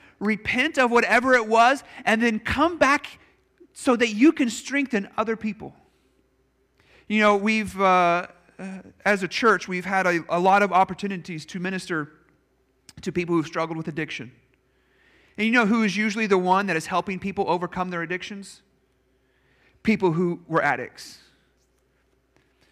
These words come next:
So whatever it is that you have failed at big time in life, and you have come back to Christ,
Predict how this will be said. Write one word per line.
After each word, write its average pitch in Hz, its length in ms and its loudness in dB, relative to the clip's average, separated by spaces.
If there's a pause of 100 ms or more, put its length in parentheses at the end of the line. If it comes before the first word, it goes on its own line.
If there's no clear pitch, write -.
(300)
So 269 140 0
whatever 302 380 6
it 262 80 2
is 214 380 4
that 185 140 2
you 247 140 2
have 190 120 0
failed 226 400 0
at 135 500 2
big 214 220 2
time 185 260 0
in 160 140 -4
life, 170 540 -2 (1500)
and 196 140 0
you 240 140 4
have 196 280 4
come 220 300 0
back 202 280 4
to 214 100 -8
Christ, - 640 -4